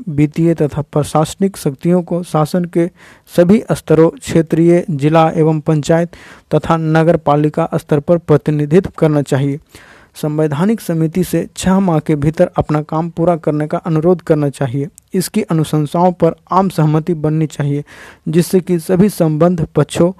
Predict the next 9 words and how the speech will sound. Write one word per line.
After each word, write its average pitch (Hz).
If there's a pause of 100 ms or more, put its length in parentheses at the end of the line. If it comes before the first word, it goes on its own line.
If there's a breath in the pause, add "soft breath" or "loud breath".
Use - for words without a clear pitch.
(360 loud breath)
जिनका 160
प्रतिनिधित्व 156
राज्य 151
विधानसभा 147 (120)
तथा 156
संसद 156
में 160
होता 139
है, 160